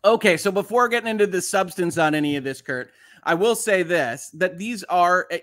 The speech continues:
I think you described it as milk toast, and, and they are. I actually think you can easily find better stuff than this on YouTube, but the focus was on his either former or prospective clients in Mar-, Meghan Markle and Amber Heard,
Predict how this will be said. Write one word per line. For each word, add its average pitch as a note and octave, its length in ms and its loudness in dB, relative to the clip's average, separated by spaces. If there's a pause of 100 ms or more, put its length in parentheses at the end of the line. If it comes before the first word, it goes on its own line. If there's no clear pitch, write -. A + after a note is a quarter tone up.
I D#3+ 60 -4
think F#3 140 -6
you G3+ 60 -10
described D#3 400 -4
it C#3+ 60 -8
as C3+ 160 -10
milk E3 300 -10
toast, B2 400 -8
and, D#3+ 300 -8
and F3+ 160 -6
they F3+ 120 -4
are. B3 280 -4
I G#3+ 160 0
actually D#4 240 -4
think G3 140 -12
you G#3+ 60 -14
can F3+ 260 -8
easily C4 420 -2
find E3 300 0
better D3 220 -2
stuff - 320 -6
than E3+ 100 -16
this D3 220 -8
on C3 200 -8
YouTube, F3+ 400 -10 (320)
but G3 140 -2
the F3+ 100 -2
focus A#3+ 540 -2
was E3+ 180 -4
on F#3+ 540 0
his G3 340 -6
either F#3 460 -4 (320)
former G#3+ 600 -2
or F3 260 2
prospective G3+ 920 -6
clients G3+ 540 -6
in F#3+ 100 -4
Mar-, E3+ 260 -4
Meghan F3+ 220 -2
Markle E3 440 -4
and D#3 120 -6
Amber D3+ 260 -4
Heard, G#3 320 -4